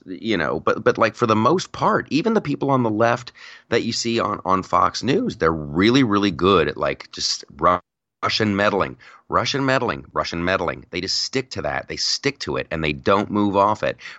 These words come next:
Protecting our democracy, protecting our democracy, Russian meddling, protecting our democracy. And you just keep saying it over and over and over, and it just keeps getting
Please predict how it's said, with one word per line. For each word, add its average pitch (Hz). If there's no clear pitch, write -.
Protecting 151
our 92
democracy, 127
protecting 135
our 113
democracy, 120
Russian 95
meddling, 90
protecting 135
our 104
democracy. 117
And 104
you 95
just 92
keep 120
saying 127
it 78
over 117
and 95
over 107
and 92
over, 113
and 87
it 87
just -
keeps 110
getting 95